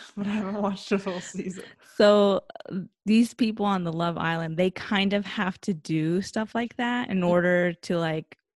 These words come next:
Speaker 2: move on with the people on the island there, 'cause, you know, you're stuck with them. So if you find somebody else, or if you're interested w-, in somebody else, you can't be two-faced about it because you're l-,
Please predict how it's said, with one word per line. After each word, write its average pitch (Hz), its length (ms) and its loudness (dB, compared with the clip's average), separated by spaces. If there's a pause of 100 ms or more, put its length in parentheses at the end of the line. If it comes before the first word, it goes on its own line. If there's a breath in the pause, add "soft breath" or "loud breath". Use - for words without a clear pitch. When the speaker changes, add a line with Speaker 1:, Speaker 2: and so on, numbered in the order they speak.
(260)
Speaker 2:
move 180 300 6
on 175 560 2
with 175 240 -4
the 170 60 -6
people 170 360 -4
on 170 160 -2
the - 80 -2
island 165 300 -2
there, 180 100 0
'cause, 190 180 0
you 185 60 2
know, 185 100 2
you're 170 140 0
stuck - 460 -4
with 170 260 0
them. 139 240 -4
So 160 240 -2
if 165 100 0
you 180 120 -4
find 185 280 2
somebody 180 380 -2
else, 160 340 -2
or 156 140 0
if 156 160 -2
you're 165 100 -2
interested 170 380 -4
w-, 156 140 -8 (200)
in 170 140 -6
somebody 151 300 -6
else, 147 240 -6 (680 loud breath)
you 175 180 -4
can't 185 360 0 (200)
be 180 160 0
two-faced 185 480 0
about 156 240 -2
it 151 40 -4
because 165 400 -4 (360)
you're 196 260 6
l-, 180 180 0